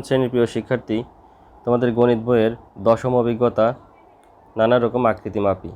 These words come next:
প্রিয় শিক্ষার্থী, নানা রকম আকৃতি মাপি এই অভিজ্ঞতা থেকে তোমাদের কোন কোন কাজের উপর ধারাবাহিক মূল্যায়ন সম্পন্ন হবে এবং এই অভিজ্ঞতা শেষে তোমরা কী কী যোগ্যতা অর্জন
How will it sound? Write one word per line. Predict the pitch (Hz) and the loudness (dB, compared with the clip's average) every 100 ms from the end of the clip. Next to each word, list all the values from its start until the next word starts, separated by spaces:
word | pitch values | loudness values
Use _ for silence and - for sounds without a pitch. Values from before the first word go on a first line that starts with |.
| - - _ _ - | -20 -20 _ _ -14
প্রিয় | - 123 | -10 -8
শিক্ষার্থী, | 127 156 143 113 110 113 - 107 | -4 -4 -4 -4 -4 -6 -6 0
নানা | 123 139 | 2 2
রকম | 135 135 | 2 -2
আকৃতি | 127 131 123 127 | -2 -4 -6 -4
মাপি | 123 - 117 110 - | -4 -4 -8 -8 -2
এই | 117 | 0
অভিজ্ঞতা | 113 123 135 131 - | 0 -2 -2 -4 -6
থেকে | 113 110 | -6 -4
তোমাদের | 107 104 110 107 - - - - | -2 -2 -2 -4 -12 -20 -20 -4
কোন | 120 120 | -2 0
কোন | 127 113 | 0 2
কাজের | 110 113 110 | 2 2 -2
উপর | 110 104 | -4 -2
ধারাবাহিক | 104 110 110 | -2 -2 -4
মূল্যায়ন | 107 107 104 | -2 -2 -2
সম্পন্ন | 107 104 113 117 117 | -4 -4 0 0 0
হবে | 117 165 - - - - - - - | -2 -4 -6 -20 -20 -20 -20 -14 -2
এবং | 139 127 123 - - _ _ - - | 2 4 2 -6 -18 _ _ -20 -4
এই | 127 147 | 0 2
অভিজ্ঞতা | 156 160 151 | 2 0 -2
শেষে | 147 147 143 | -4 0 0
তোমরা | 139 139 139 135 - - - | 2 2 2 0 -10 -20 -16
কী | - 127 | -10 -6
কী | 120 | -2
যোগ্যতা | 120 113 113 | 0 0 0
অর্জন | 110 113 | 0 0